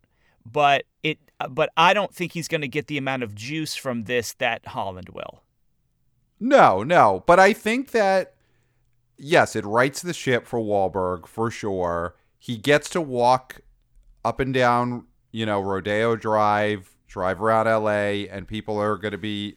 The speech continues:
Speaker 2: beeping the horn, yelling at him. Uncharted, fifty-one mil four day, love it. You know, they're, everyone's gonna be beeping the horn, yelling the box office results at him.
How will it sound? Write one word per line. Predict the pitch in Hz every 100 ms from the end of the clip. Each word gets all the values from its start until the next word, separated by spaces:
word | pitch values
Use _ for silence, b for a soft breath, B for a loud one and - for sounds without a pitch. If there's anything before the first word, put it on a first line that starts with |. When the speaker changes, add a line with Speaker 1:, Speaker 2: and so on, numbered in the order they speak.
| -
Speaker 2:
beeping | 110 113 110
the |
horn, | 107 110 104
yelling | 98 101 101 98
at | 95 95
him. | 95 _ _ _ _ _ _ _ _ -
Uncharted, | 185 196 - 240 240 208 151 - - _ _ _
fifty-one | _ 180 175 214 202 202
mil | 202 202
four | - 202 202
day, | 165 127 107
love | 117 170 131
it. | 82 -
You | 117 117
know, | 101
they're, | 104 110 107
everyone's | 123 143 143 131
gonna | 139 127
be | 131
beeping | 117 123 120 117
the |
horn, | 113 113 107 98
yelling | 107 107 107 104
the | 101 98 - _
box | 104 98 -
office | 98 92 92 101
results | 95 98 92 -
at | 90 92
him. | 90